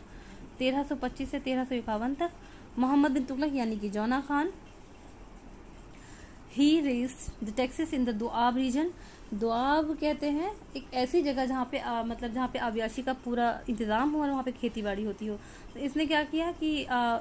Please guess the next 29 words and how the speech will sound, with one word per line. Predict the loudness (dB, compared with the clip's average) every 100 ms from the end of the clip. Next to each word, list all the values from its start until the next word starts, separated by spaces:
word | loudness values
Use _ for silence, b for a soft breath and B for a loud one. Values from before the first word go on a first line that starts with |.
| -2
ऐसे | -2 0 2
इलाकों | 2 4 2 4 2
में | 2
जो | 2
है, | 2 0 B B B B
आ, | -2 0
दोआब, | 6 8 8
आ, | 4 2 4 4 2 0 -2
वो | 0 2 0 2
taxes | 2 2 2
बढ़ा | 4 4 4
दिए। | 2 0 -2
तो | -2
इससे | -2 2 2
क्या | 4
हुआ, | 4
यहाँ | 4 4 2
के | 2 2
लोग | 2 2
यहाँ | 0
से | 0
मुंतकिल | 0 0 0 0
होकर | 0 2 -2 -4 B B 2
दूसरी | 4 6 6
जगह | 6 4
पर | 2
जाके | 2 2 2
रहने | 0 0
लगे, | 0 0 -2